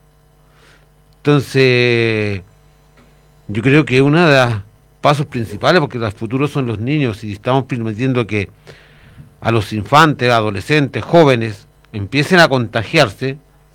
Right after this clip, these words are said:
con un retorno a clase masivo,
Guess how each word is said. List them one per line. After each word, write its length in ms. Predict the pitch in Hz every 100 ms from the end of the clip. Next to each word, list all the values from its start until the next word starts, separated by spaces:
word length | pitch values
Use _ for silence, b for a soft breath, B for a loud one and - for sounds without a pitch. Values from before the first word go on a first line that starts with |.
| _ _ _ _
con 120 | -
un 140 | 113 110
retorno 440 | 107 139 139 127
a 80 | 110
clase 680 | 110 135 127 113 107 101 92
masivo, 1000 | 98 95 - 139 160 139 123 120 113